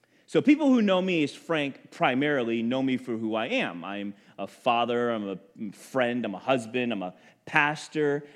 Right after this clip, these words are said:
um, I'm a counselor, I'm a dork that loves comic books and likes to play imaginary games and tell stupid dad jokes, right? That's Frank. That's the Frank that you guys know.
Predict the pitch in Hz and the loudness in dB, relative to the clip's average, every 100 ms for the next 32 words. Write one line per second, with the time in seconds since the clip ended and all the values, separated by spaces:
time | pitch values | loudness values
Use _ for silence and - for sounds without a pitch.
0 | - 120 113 110 110 110 117 117 110 110 | -8 -2 0 2 0 -2 -6 -6 -6 -8
1 | - 165 165 - 170 160 131 120 113 113 | -4 -2 -2 -2 0 0 0 -2 -4 -6
2 | 113 131 170 - - 113 120 110 - 131 | -6 0 0 -2 -10 -4 -4 -4 -6 -6
3 | 143 151 160 - 110 110 110 120 120 - | -4 -4 -4 -6 -8 -6 -4 -4 -4 -8
4 | 131 113 113 117 120 117 113 113 113 127 | -4 -2 -2 -4 -6 -4 -4 -4 -4 -2
5 | 143 131 107 - 110 - - 101 113 147 | -4 -4 -8 -8 -10 -8 -10 -6 0 0
6 | 127 - - 113 156 - - 117 131 151 | -2 -10 -8 -2 -2 -2 -8 2 4 4
7 | - - - 208 143 107 131 147 185 170 | -2 -10 2 2 2 0 0 0 0 0
8 | 180 165 151 151 - 151 139 131 123 127 | 2 2 0 -4 -2 -2 2 2 2 -2
9 | - - - - 147 214 180 127 120 | -8 -20 -14 -4 0 4 4 4 2